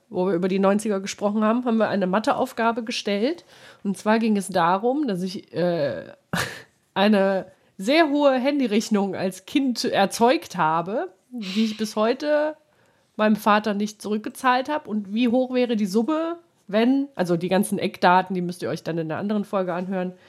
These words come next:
Auf jeden Fall hättet ihr ausrechnen sollen, ähm,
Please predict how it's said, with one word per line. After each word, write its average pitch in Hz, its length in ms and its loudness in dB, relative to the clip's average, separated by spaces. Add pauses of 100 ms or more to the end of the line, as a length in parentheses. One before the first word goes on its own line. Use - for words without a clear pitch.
(200)
Auf - 80 -20
jeden 233 140 6
Fall 233 260 4 (160)
hättet 294 360 4
ihr 165 220 -2
ausrechnen 190 580 -4
sollen, 226 480 2 (140)
ähm, 247 520 2